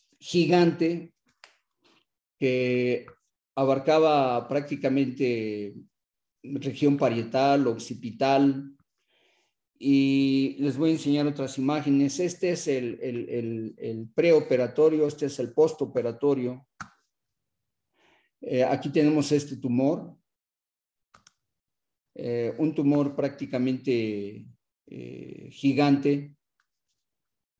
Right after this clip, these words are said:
que está rechazando aquí el tejido cerebral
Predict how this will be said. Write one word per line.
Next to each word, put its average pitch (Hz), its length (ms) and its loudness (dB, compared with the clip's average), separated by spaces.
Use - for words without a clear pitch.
que 165 100 4
está 175 320 4
rechazando 160 720 4
aquí 151 200 0
el 143 120 -4
tejido 139 380 -2
cerebral 123 680 -4